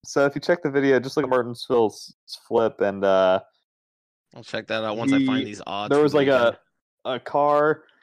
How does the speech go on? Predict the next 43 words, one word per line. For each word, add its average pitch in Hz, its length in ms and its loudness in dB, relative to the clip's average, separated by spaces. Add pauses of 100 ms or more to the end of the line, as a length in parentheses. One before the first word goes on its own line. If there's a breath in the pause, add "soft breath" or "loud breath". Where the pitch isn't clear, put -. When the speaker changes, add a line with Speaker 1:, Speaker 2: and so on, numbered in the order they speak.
(220 soft breath)
Speaker 1:
got 135 180 4
up 123 160 4
high 131 400 4
on, 123 600 -2 (220)
uh, 110 540 2
coming 127 260 -4
out 123 120 2
of - 140 -6
two, 120 500 4
and 104 300 -2
someone 120 340 -4
checked - 340 -2
up, 117 300 0
and 101 260 -6 (420)
the 113 80 -8
guy 117 240 2
right 113 160 0
behind 113 260 -2
him 107 300 -4
tried 120 200 0
to 110 80 2
avoid 107 280 2
him 107 60 -4
and 95 180 -10
kinda 104 300 -2
ramped 104 360 -4
up 107 180 0
his 92 200 -2
side 98 320 2
and 87 200 -10
flipped - 260 -4
over, 92 240 0
rolled 95 320 0
over 92 320 0
Speaker 2:
Oh, 151 240 4
Speaker 1:
once 90 140 -10
and 87 80 -8
landed 90 100 -2
Speaker 2:
hell 127 200 0
Speaker 1:
on - 140 -6
his 60 80 -12
Speaker 2:
yeah. 78 80 -8
Speaker 1:
roof. 87 300 0